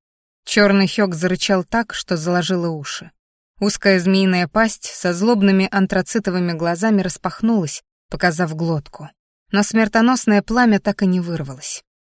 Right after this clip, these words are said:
Возможно, Соленгвард не давал использовать силу Хёга полностью.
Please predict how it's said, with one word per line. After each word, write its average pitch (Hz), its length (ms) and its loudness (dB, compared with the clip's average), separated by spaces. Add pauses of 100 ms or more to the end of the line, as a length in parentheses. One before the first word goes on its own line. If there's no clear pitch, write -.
(120)
Возможно, 233 560 4
Соленгвард 214 640 4
не 196 120 4
давал 202 340 4
использовать 170 600 -2
силу 190 320 0
Хёга 170 400 -4
полностью. 151 680 -6